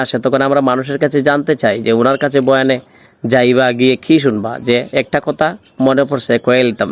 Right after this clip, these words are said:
নি। এই ঘটনাগুলা শোনার জন্য যায় শুধু, কথাগুলা যে মনে পড়ে, কয়ে লইতাম নি। মিথ্যা বানোয়াট কথাগুলা যখন মানুষের কাছে বিনোদন আকারে প্রকাশ করেন, এটা মানুষ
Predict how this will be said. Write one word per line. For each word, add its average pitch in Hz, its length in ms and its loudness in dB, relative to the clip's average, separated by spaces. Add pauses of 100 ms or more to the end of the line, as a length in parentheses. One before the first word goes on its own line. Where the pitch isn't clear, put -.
নি। - 80 -6 (560)
এই 143 140 4 (140)
ঘটনাগুলা 156 640 2
শোনার 151 340 0
জন্য 139 160 2 (140)
যায় 101 220 0
শুধু, 87 180 -8 (340)
কথাগুলা 127 500 2
যে 135 60 2 (100)
মনে 143 240 2
পড়ে, 127 180 0 (640)
কয়ে 139 240 4
লইতাম 143 280 0
নি। 151 60 2 (120)
মিথ্যা 127 340 0 (120)
বানোয়াট 123 340 0 (140)
কথাগুলা 131 440 2 (120)
যখন 147 240 0 (600)
মানুষের 131 400 2
কাছে 139 200 0 (140)
বিনোদন 127 420 2
আকারে 135 240 -2 (120)
প্রকাশ 135 280 -2 (120)
করেন, 180 180 2 (100)
এটা 123 140 -2 (100)
মানুষ 123 160 0